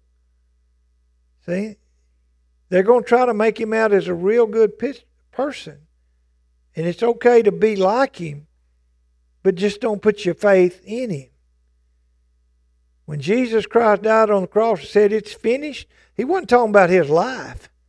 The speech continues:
He's talking about the work of God was finished. The work of salvation was finished. Because when he died there at the cross, everything had been done for you and I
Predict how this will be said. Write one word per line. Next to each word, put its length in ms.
He's 100
talking 160
about 200
the 60
work 300
of 80
God 400
was 120
finished. 360
The 80
work 240
of 100
salvation 760
was 220
finished. 640
Because 260
when 180
he 220
died 560
there 180
at 80
the 40
cross, 540
everything 640
had 180
been 260
done 480
for 100
you 260
and 100
I 340